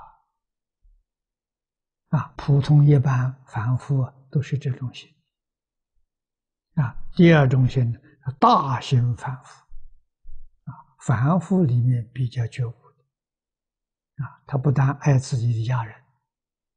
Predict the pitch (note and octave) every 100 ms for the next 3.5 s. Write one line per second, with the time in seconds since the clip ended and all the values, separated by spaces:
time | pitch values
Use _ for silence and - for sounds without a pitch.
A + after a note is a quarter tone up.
0 | _ _ _ _ _ _ _ _ _ _
1 | _ _ _ _ _ _ - D3 C3+ B2+
2 | B2+ D3 - C#3 A#2+ - _ - C3+ -
3 | C3 B2+ A#2+ - -